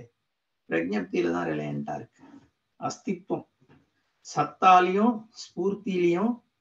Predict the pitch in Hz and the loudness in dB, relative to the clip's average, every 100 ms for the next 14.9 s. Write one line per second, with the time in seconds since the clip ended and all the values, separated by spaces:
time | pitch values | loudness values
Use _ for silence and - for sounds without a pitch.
0 | _ _ _ _ _ _ _ - 151 156 | _ _ _ _ _ _ _ -8 -2 0
1 | 170 170 160 156 170 165 139 208 143 - | 0 -2 -4 -2 0 -2 -2 -2 -2 -4
2 | 170 151 147 147 151 147 143 156 170 156 | -4 -2 -2 -2 -2 -4 -4 -4 -2 -4
3 | - _ 135 139 165 160 151 143 139 156 | -10 _ -10 -4 -2 -2 -2 -2 -2 -2
4 | 196 165 - - 156 131 143 170 - 147 | -2 -2 -6 -2 -2 0 -4 -6 -6 -2
5 | 165 175 156 156 170 160 143 143 139 165 | 0 2 -2 -4 -4 -4 -4 -4 -4 -6
6 | 160 _ _ _ _ - 127 165 190 160 | -10 _ _ _ _ -10 -6 -2 2 4
7 | 170 - 196 185 185 151 - _ _ _ | 4 2 0 2 -2 -4 -8 _ _ _
8 | _ _ _ _ _ _ _ _ _ _ | _ _ _ _ _ _ _ _ _ _
9 | _ _ _ _ _ 151 165 170 165 220 | _ _ _ _ _ -4 2 4 4 4
10 | 175 160 156 220 220 208 196 202 220 214 | 2 0 2 4 6 6 6 6 6 4
11 | - _ _ _ 147 160 175 226 226 220 | -4 _ _ _ -6 -4 -2 -2 -2 0
12 | 185 190 196 190 185 170 170 165 165 160 | 0 4 6 6 4 4 2 -2 2 2
13 | 156 160 156 156 170 175 160 170 160 170 | 2 0 0 2 2 2 0 -4 -4 -2
14 | 165 151 156 170 180 165 143 139 131 | -4 -4 -2 -2 -4 -4 -4 -4 -8